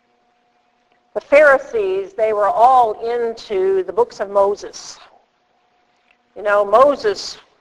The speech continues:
you know, "We're the disciples of Moses. We're the disciples of Moses," they were saying. Jesus goes on to say, "I'm not gonna be the one that's gonna accuse you before the Father.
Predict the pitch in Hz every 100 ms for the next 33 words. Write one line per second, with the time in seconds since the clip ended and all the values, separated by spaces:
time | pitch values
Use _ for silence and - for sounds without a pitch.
0 | _ _ _ 156 175 170 - _ _ _
1 | _ _ 180 160 165 _ - 190 196 208
2 | 208 240 220 233 220 247 294 294 208 -
3 | 208 214 233 226 - 247 254 269 277 285
4 | 359 392 269 240 240 226 226 220 - 226
5 | 240 269 349 - _ _ _ _ _ _
6 | _ _ _ _ _ _ _ _ _ _
7 | _ _ - 320 381 370 320 262 269 262
8 | 262 262 247 - - 262 440 453 - -
9 | 285 269 269 220 220 233 233 226 220 233
10 | 220 - 208 - - 294 311 311 302 -
11 | 196 208 208 214 - 226 208 214 - 226
12 | 196 160 147